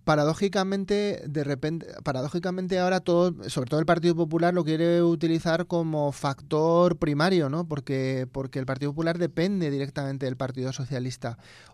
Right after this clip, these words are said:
Otra cosa es que si vamos a un escenario de nuevas elecciones, a ver, a ver, mm, el juego de equilibrios cómo va, a ver cómo Podemos, eh, evoluciona, a ver cómo evoluciona el Partido Socialista, pero evidentemente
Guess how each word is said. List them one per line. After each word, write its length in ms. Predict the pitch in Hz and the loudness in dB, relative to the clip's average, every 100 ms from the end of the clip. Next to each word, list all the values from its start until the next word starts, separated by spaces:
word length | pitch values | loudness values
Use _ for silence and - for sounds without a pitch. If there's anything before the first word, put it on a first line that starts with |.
| _ | _
Otra 300 | 156 160 190 | -6 0 0
cosa 400 | 180 196 208 196 | 0 -2 0 0
es 180 | 196 170 | -2 -4
que 120 | - | -6
si 160 | 135 139 | -6 -4
vamos 260 | 147 175 | -2 -2
a 100 | 180 | -2
un 140 | 175 175 | -2 -2
escenario 640 | 170 170 170 175 151 131 | -4 -4 -2 0 -2 -4
de 560 | 110 123 131 135 131 131 | -6 -10 -6 -4 -4 -4
nuevas 340 | 151 165 175 | -2 -2 -2
elecciones, 640 | 180 175 - 185 196 - - | -2 -4 -4 -4 -4 -8 -8
a 140 | 139 | -4
ver, 300 | 143 170 175 - 120 131 | 0 -2 -2 -14 -16 -12
a 140 | - 143 | -6 -2
ver, 200 | 160 165 | -2 -4
mm, 460 | 180 170 175 175 170 | -10 -6 -2 -2 -2
el 180 | 160 160 | -4 -4
juego 300 | - 165 170 | -2 0 0
de 80 | 160 | 0
equilibrios 400 | 156 160 160 - | 0 0 0 -2
cómo 260 | 156 147 | -4 0
va, 300 | 147 185 202 - - - - | 2 2 0 -8 -20 -20 -14
a 120 | - | -4
ver 200 | 143 156 | -2 -2
cómo 300 | 156 170 165 | 0 0 0
Podemos, 600 | 151 151 160 160 156 147 | 0 0 0 0 -2 -4
eh, 160 | 160 143 | -4 -2
evoluciona, 680 | 143 147 143 - 180 180 185 190 | 0 0 -2 -2 -2 -2 -4 -6
a 120 | - | -4
ver 120 | 151 | -2
cómo 340 | 160 165 156 147 | -2 -2 -4 -6
evoluciona 460 | 156 147 143 160 151 | -6 -4 -4 -4 -6
el 60 | |
Partido 320 | 147 143 143 143 | -4 -6 -4 -4
Socialista, 680 | 143 151 143 175 - 175 - - - - - | -4 -4 -2 -2 -4 -8 -8 -20 -20 -20 -6
pero 240 | 147 135 | -2 -2
evidentemente 640 | 135 139 156 170 180 180 147 | 0 -2 -2 -2 0 0 -2